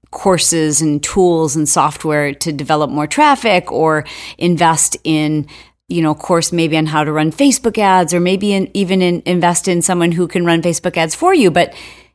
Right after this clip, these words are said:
you need to do that, but you need to do things in the right order. So the reason why I created the Marketing Impact Academy, which, by the way, I encourage you to check it out, go to marketing impact marketing impact academy dot com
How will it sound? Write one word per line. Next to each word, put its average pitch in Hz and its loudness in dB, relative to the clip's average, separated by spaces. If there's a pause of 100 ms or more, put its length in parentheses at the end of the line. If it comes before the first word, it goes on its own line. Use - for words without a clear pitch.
you 233 4
need 269 6
to 240 0
do 226 0
that, 427 2
but 311 0
you 254 2
need 311 4
to 339 0
do 285 0
things 254 0
in 202 -2
the 170 0
right 151 -2
order. 139 -8
So 151 -2
the 160 -6
reason 220 2
why 240 2
I 190 0
created 170 -2
the 156 -6
Marketing 156 0
Impact 147 -4
Academy, 143 -2
which, 147 -4
by 165 2
the 160 0
way, 143 0
I - -2
encourage 151 -2
you 160 -8
to 147 -8
check 143 -4
it 127 -6
out, - -6 (420)
go 170 2
to 160 -2
marketing 196 2 (340)
impact 180 0 (300)
marketing 208 0
impact 214 -12
academy 151 -2 (440)
dot 151 -2
com 143 -2